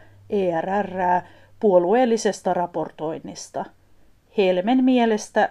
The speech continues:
jotain osapuolta suosivat toimittajat oli otettava pois lähetyksistä. Ekren kritiikki on voimistunut sen hallitukseen pääsyn jälkeen.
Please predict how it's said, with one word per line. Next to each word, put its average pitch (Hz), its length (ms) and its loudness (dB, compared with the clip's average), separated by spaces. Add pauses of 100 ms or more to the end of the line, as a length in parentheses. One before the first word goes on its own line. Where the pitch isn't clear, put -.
jotain 208 640 2
osapuolta 185 680 -2
suosivat 185 580 -2 (120)
toimittajat 175 920 -4 (360)
oli 185 420 0
otettava 185 580 -2
pois 180 360 -2
lähetyksistä. - 1040 -6 (1120)
Ekren 277 520 0
kritiikki 233 840 -4
on 214 220 0
voimistunut 214 840 4
sen 196 200 0
hallitukseen 175 760 -2
pääsyn 175 500 -4
jälkeen. 180 680 -4